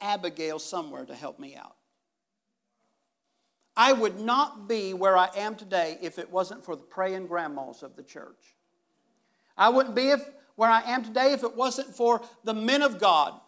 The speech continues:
who took a chance on me and invested themselves in me and stood in pulpits in congregations like this one and actually had the spot that I've got. And I sat in the spot where Pastor Josh is, and I sat in the spot where Moses is and where's B J.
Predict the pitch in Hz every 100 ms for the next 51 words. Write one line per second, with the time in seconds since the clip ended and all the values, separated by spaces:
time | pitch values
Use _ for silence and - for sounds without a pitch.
0 | _ 247 226 262 196 185 - 294 262 -
1 | 214 185 175 160 123 - 214 233 220 170
2 | - 294 285 240 208 202 - 233 196 196
3 | 202 185 196 165 - - 220 220 - 302
4 | 277 262 - 302 277 196 160 - - -
5 | 226 - 294 302 262 262 285 285 254 262
6 | 247 202 277 - 214 160 - - 233 269
7 | 294 262 226 262 214 - - 294 294 277
8 | 269 294 254 208 - - - - 285 269
9 | - 302 269 220 - 277 294 247 240 277
10 | 302 - 220 285 277 - 233 180 214 240
11 | 254 294 285 254 - 294 294 - 254 269
12 | 254 285 294 240 240 - 247 202 214 233
13 | 277 277 277 233 196